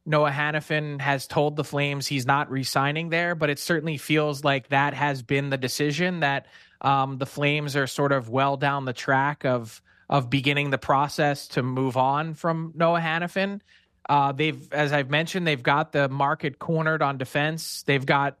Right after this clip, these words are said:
not just in Hanifin, but also in Chris Tanev, the two premier rental defensemen that are available. And then on the Markstrom front, um, I'd be real curious to see how and if that develops any further. I don't think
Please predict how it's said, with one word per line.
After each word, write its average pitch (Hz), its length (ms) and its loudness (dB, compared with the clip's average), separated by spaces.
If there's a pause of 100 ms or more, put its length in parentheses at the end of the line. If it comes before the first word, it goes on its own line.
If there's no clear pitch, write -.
(120)
not 151 220 2
just - 420 -2
in 151 140 0
Hanifin, 151 720 -2 (160)
but 147 280 2
also 147 420 0
in 135 100 -4
Chris 143 260 -2
Tanev, 151 520 -2 (320)
the 151 100 2
two 185 260 2
premier 147 480 0
rental 143 340 -2
defensemen 139 580 0
that 135 180 2
are 131 240 0 (240)
available. 156 720 0 (340)
And 165 180 2
then 180 400 0
on 170 200 2
the 170 60 2
Markstrom 170 520 0
front, 156 400 2 (160)
um, 143 540 0 (440)
I'd 208 180 2
be 285 100 2
real 220 240 2
curious 190 380 -2
to 165 100 -12
see 170 300 -2
how 156 440 2
and 151 140 -2
if 151 220 -6
that 143 300 0
develops 143 520 -2
any 135 180 -6
further. 120 400 0
I 143 160 2
don't 190 240 -4
think 180 400 -2